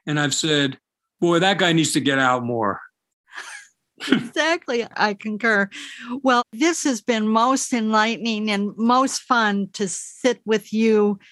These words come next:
Speaker 2: and to talk about such things as awe and big vistas and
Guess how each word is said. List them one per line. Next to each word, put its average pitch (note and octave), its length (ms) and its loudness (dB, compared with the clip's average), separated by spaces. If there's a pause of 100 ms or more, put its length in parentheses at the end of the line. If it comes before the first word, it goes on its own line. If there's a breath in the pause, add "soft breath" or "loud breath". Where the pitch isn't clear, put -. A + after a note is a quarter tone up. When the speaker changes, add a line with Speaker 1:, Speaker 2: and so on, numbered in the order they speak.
(300 soft breath)
Speaker 2:
and G#3 320 0
to G#3+ 160 -2
talk G#3 420 0
about F#3 480 2
such - 500 -2
things F3 500 0
as F3+ 340 -4 (100)
awe F3+ 540 4
and E3 560 -6 (100)
big G3+ 280 0
vistas F3 880 -2
and D#3+ 300 -4